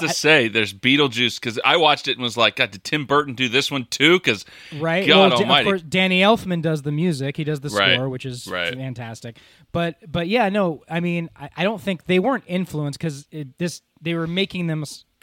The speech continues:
Speaker 1: s-,
Speaker 2: Yeah.
Speaker 1: concurrently. So I don't think they were
Speaker 2: Right.
Speaker 1: influenced by it, but it's just kind of a, I guess, so this is just where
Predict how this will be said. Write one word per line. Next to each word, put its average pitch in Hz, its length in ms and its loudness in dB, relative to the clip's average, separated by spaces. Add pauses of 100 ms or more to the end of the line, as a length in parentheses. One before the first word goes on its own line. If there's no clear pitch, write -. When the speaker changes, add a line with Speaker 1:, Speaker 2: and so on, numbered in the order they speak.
(160)
Speaker 1:
s-, - 340 -20
Speaker 2:
Yeah. 123 200 0
Speaker 1:
concurrently. 143 400 -6
So 127 320 -10 (500)
I 170 40 -4
don't 208 100 -2
think 180 140 -6
they 170 80 -2
were 151 80 -4
Speaker 2:
Right. 175 160 -4
Speaker 1:
influenced 156 360 -2
by 123 200 -6
it, 117 80 -12
but 147 80 -4
it's 147 100 -8
just 156 160 -10
kind 190 160 -6
of 151 100 -6
a, 139 220 -4 (400)
I - 100 -6
guess, 254 320 -6
so 214 220 -2
this 247 220 -8
is 262 100 -8
just 220 220 -12
where 196 420 0